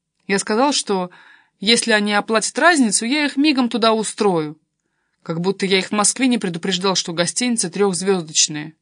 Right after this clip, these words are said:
Но тут есть уже все необходимое, и даже кипятильник не нужен.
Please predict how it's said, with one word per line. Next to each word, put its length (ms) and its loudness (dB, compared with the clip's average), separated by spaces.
Но 80 -2
тут 240 -2
есть 260 0
уже 180 0
все 200 0
необходимое, 840 2
и 60 -6
даже 280 2
кипятильник 640 2
не 80 0
нужен. 400 -2